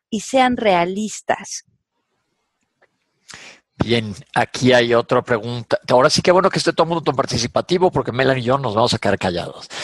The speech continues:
Speaker 2: Yo tengo
Speaker 1: <laughs>
Speaker 2: muchos años, dice Irm, "Yo tengo muchos años sin pareja y estaba yo muy tranquilo, pero ahora empiezo a sentir esa necesidad de compartir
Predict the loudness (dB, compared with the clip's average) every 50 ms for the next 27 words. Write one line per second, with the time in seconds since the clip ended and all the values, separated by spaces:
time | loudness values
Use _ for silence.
0 | -12 -8 0 4 4 4 6 6 4 4 2 0 -2 -4 -4 0 0 0 2 2
1 | 0 -2 -4 -6 -6 -4 -2 0 0 0 -2 -4 -4 -4 -4 -4 -4 -6 -6 -6
2 | -4 -4 -4 -4 -4 -6 -6 -6 -6 -4 -6 -6 -4 -2 -2 -2 0 -2 -4 -4
3 | -2 -2 -2 -2 -2 -4 -8 -8 -8 -8 -8 -8 -6 -4 -4 -4 -2 0 2 2
4 | 4 2 2 0 -2 -4 -2 -4 -6 -6 -4 -2 0 0 0 -2 -4 -6 -4 -4
5 | -4 -4 -2 -2 0 0 0 -2 -4 -6 -4 -2 -4 -4 -4 -6 -8 -10